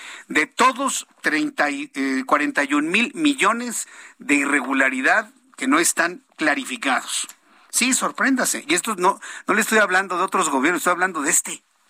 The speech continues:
que prometió que esto ya no iba a pasar. De ese total, dos mil ciento ochenta y uno punto uno millones sí fueron aclarados, pero falta por esclarecer el destino de sesenta mil doscientos veintinueve millones de pesos. Yo no sé cómo lo van a aclarar, ¿eh?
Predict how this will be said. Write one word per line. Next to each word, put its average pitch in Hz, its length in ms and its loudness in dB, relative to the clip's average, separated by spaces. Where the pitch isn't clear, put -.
que - 80 -4
prometió 139 400 2
que - 80 -4
esto - 140 -4
ya 165 100 2
no 165 100 0
iba 160 140 2
a 151 40 0
pasar. 156 420 -2
De 175 220 4
ese 247 200 4
total, 175 580 2
dos 156 360 2
mil 208 160 -2
ciento 220 240 -2
ochenta 160 280 0
y 160 60 0
uno 180 140 2
punto 180 260 0
uno 180 180 2
millones 160 360 2
sí 196 120 0
fueron 185 300 2
aclarados, 147 500 0
pero 139 200 0
falta 170 300 0
por 156 140 -4
esclarecer 127 460 -2
el 175 80 -2
destino 165 480 0
de 143 140 2
sesenta 143 500 0
mil 180 220 0
doscientos 175 440 0
veintinueve 143 500 4
millones 151 460 0
de 117 100 -4
pesos. 139 280 0
Yo 170 80 4
no 165 80 4
sé 170 120 -2
cómo 165 200 2
lo 135 100 4
van 143 160 4
a 135 40 0
aclarar, 110 440 -4
¿eh? 117 100 -14